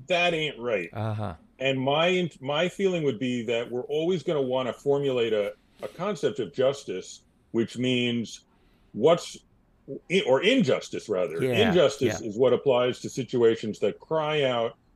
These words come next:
Speaker 1: for some sort of correction.
Speaker 2: Right.
Speaker 1: Um, and that's what I think justice is, is it's the, um, concept that we formulate to deal with injustice. And I think they're a special kind of situation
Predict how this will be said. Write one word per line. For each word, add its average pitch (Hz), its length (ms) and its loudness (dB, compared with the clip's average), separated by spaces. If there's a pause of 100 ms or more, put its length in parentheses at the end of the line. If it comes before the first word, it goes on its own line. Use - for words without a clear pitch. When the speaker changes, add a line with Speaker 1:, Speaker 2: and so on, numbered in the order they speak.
(160)
Speaker 1:
for 110 120 0
some 131 280 0
sort 131 220 4
of 104 160 -2
correction. 104 680 0 (120)
Speaker 2:
Right. 120 340 0 (380)
Speaker 1:
Um, 101 480 -6 (420)
and 110 440 0
that's 135 200 2
what 151 120 4
I 135 80 6
think 127 260 -4
justice 127 480 0
is, 101 200 -4
is 95 100 -6
it's 104 220 -6
the, 104 340 2
um, 98 380 -2 (120)
concept 135 500 0
that 107 200 2
we 101 400 -4 (320)
formulate 120 720 4 (500)
to 107 200 -2 (440)
deal 127 420 4
with 104 480 4 (500)
injustice. 117 640 -4
And 127 140 -4
I 139 80 2
think 190 160 2
they're 180 140 6
a 117 60 4
special 190 400 -2
kind 165 280 -2
of - 80 -6
situation 98 760 -4